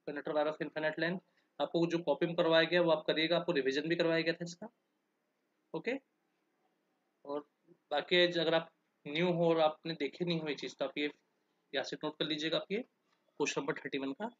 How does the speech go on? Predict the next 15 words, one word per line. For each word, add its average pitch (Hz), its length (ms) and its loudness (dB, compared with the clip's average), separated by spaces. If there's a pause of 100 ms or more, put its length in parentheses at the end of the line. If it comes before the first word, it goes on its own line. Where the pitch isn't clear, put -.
ये 127 100 -2
हिस्सा 113 320 -12 (200)
ये 113 80 -8
है। 110 80 -18 (500)
ठीक 214 120 -2
है, 208 80 2
गॉस 143 180 -2
थ्योरम 131 240 -10
से। - 160 -16 (1300)
अगला 165 340 2 (1400)
इसी 147 200 -4
में 170 100 2
जुड़ा 160 200 2
question 160 340 -4
है, 196 140 -6